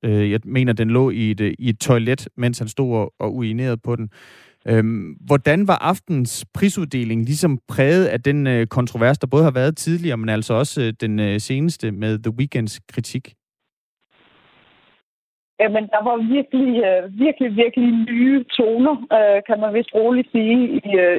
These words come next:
Speaker 2: i Grammy Awards'ene her til, til aften i U S A. Øh, der var i den grad blevet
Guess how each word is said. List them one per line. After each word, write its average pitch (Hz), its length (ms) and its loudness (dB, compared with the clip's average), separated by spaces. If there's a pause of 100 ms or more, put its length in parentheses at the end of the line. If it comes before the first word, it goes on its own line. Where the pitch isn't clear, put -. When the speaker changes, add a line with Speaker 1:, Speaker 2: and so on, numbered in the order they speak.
(100)
Speaker 2:
i - 100 0
Grammy 208 340 2
Awards'ene 208 500 2
her 208 100 6 (120)
til, 220 140 2 (160)
til 214 140 4 (240)
aften - 300 -4 (240)
i - 20 4 (240)
U 202 160 2
S - 40 -2 (120)
A. - 20 2 (520)
Øh, 208 200 4 (100)
der 226 160 2
var 220 100 6
i 214 140 -2
den 277 160 0
grad 226 180 0 (120)
blevet 175 360 4